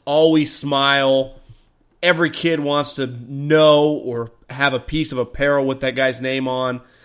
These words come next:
and the parents are proud to get it. And I think he's one of those guys. Obviously, Drew Brees is kinda one of those guys, too. Uh, but he became it a little older in life. But it got me thinking, like, in the N F L,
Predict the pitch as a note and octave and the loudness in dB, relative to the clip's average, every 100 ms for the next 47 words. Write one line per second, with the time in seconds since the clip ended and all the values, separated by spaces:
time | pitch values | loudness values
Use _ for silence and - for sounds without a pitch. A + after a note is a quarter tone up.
0 | _ _ _ _ _ _ C3 B2+ B2+ A#2+ | _ _ _ _ _ _ -4 -2 -2 -2
1 | A#2 A#2+ C3 - D3+ C#3+ C3+ A2+ - C3+ | -6 -10 -8 -2 0 0 -4 -10 -6 0
2 | C3 C#3 C3+ B2 C3 C3+ C3 B2 B2+ B2 | 0 0 -2 -2 0 0 0 -4 -4 -8
3 | A2+ G#2+ A2+ B2 B2 B2 B2 B2+ G#2 A2+ | -10 -10 -8 -6 -4 -4 -4 -4 -4 -8
4 | A2+ - - B2 A2+ A2+ A#2+ - F#2+ F2 | -10 -14 -14 -12 -10 -10 -10 -10 -12 -12
5 | F#2 F#2+ E2 G2 D#2+ - A#2 A2 G#2 _ | -14 -14 -12 -14 -14 -12 -10 -12 -18 _
6 | _ _ _ _ - G#2+ G#2+ C#3 E3+ C#3+ | _ _ _ _ -12 -12 -10 -8 -6 -6
7 | C3+ B2 A2+ G#2 A2 F#2+ - _ - B2 | -6 -8 -8 -10 -10 -12 -16 _ -10 -10
8 | A2+ G#2 F#2+ F2 F2 - _ _ _ _ | -10 -12 -14 -14 -16 -18 _ _ _ _
9 | _ _ _ _ _ _ - D#3 F3 G#3+ | _ _ _ _ _ _ -10 -4 2 2
10 | F#3+ C3+ - E3+ - F2+ A2 A#2+ - A3+ | 0 -8 -4 -2 -4 -10 -14 -14 -10 -8
11 | A3+ A#3 A#3 A3 B3+ C4+ A3+ F3+ D#3+ | -4 -2 -2 -2 2 4 6 4 -2